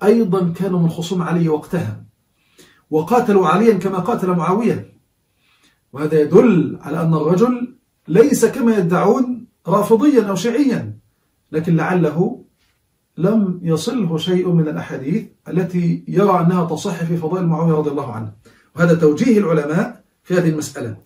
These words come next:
كذلك الإمام النسائي لو رجعتم رمي بنفس التهمة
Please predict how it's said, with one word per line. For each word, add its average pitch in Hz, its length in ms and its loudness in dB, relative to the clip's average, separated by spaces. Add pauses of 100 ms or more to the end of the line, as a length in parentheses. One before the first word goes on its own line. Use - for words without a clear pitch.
(260)
كذلك 302 280 -2
الإمام 277 360 -2
النسائي 208 420 2
لو 196 160 4
رجعتم 175 540 0 (960)
رمي 262 420 4
بنفس 285 260 -6
التهمة 220 600 0